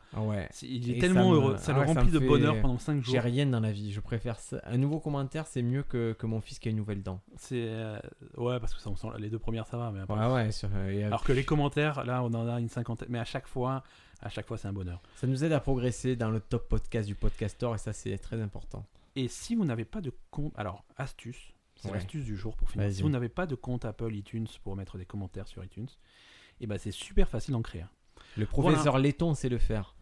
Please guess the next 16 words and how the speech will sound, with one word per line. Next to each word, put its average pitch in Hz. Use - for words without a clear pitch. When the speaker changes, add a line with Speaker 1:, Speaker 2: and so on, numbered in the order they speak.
Speaker 2:
Même 165
Speaker 1:
sur 160
iTunes. 110
Après, 139
le 135
professeur 127
Layton, 120
il 135
va 117
sur 107
iTunes, 101
lui. 87
Speaker 2:
Sur... -
Oh, 107
ça 98
va. 87